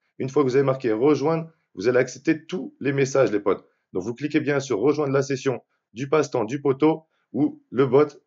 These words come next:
que je vous ai mis à l'écran. Une fois que vous avez cliqué sur rejoindre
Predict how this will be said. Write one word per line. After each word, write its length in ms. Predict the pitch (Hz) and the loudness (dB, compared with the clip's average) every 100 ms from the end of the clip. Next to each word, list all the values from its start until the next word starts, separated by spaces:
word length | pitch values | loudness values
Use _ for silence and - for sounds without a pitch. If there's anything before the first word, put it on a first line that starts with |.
| _ _ _ | _ _ _
que 120 | 131 | 0
je 80 | 117 | 0
vous 120 | 120 | 0
ai 60 | 131 | -2
mis 180 | 143 - | -2 0
à 120 | 127 | 2
l'écran. 480 | 135 135 - 110 - _ _ | 2 0 -4 -10 -10 _ _
Une 100 | 143 | -6
fois 160 | 139 151 | 4 4
que 60 | |
vous 140 | 131 131 | 6 4
avez 180 | 135 131 | 4 0
cliqué 260 | 117 147 | -2 -2
sur 240 | 123 131 120 | 0 0 4
rejoindre 560 | 135 120 143 110 - | 4 4 0 0 -4